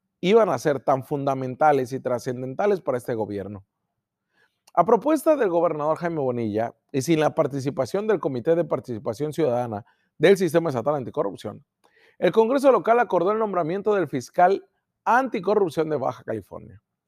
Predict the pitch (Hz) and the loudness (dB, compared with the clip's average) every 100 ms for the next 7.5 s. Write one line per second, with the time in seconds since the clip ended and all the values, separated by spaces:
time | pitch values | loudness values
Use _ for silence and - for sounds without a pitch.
0 | _ - 120 113 131 160 165 123 110 - | _ -8 -4 0 2 2 0 0 -6 2
1 | 185 277 - _ _ _ _ - 135 143 | 2 2 -8 _ _ _ _ -4 0 2
2 | 151 143 170 156 160 143 117 127 196 208 | 2 2 2 0 -4 -4 -2 0 -2 -4
3 | _ _ _ - 190 214 214 214 196 233 | _ _ _ 2 6 6 4 2 0 2
4 | 262 247 208 233 220 226 185 190 220 220 | 2 4 2 2 0 0 0 0 2 2
5 | 170 156 185 196 180 123 123 123 _ _ | 2 2 2 2 0 -2 -4 -8 _ _
6 | _ _ - 214 226 254 170 180 180 135 | _ _ 4 4 6 2 4 2 0 0
7 | 120 127 208 247 311 | -2 -4 -2 -2 -6